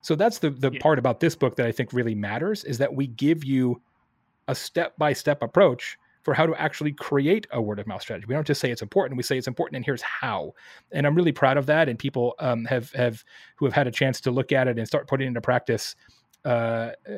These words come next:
Speaker 1: really like that part of it. And, and, uh, I'm psyched about it.
Speaker 2: Who's doing a great job with, with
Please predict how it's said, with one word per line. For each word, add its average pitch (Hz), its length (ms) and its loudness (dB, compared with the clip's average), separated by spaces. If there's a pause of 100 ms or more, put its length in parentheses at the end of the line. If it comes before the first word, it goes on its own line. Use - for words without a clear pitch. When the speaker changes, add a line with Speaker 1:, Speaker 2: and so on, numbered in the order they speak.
(100)
Speaker 1:
really 151 240 0
like 160 180 4
that 117 160 -2
part 110 160 0
of 101 80 -4
it. 107 80 -2
And, 107 220 -4
and, 117 260 -2
uh, 110 220 0 (160)
I'm 127 80 -10
psyched 127 240 -4
about 92 160 -12
it. - 80 -20 (1000)
Speaker 2:
Who's 233 320 -2
doing 202 300 0
a 160 40 0
great 151 260 -2
job 131 360 0 (240)
with, 135 400 -8
with 139 280 -4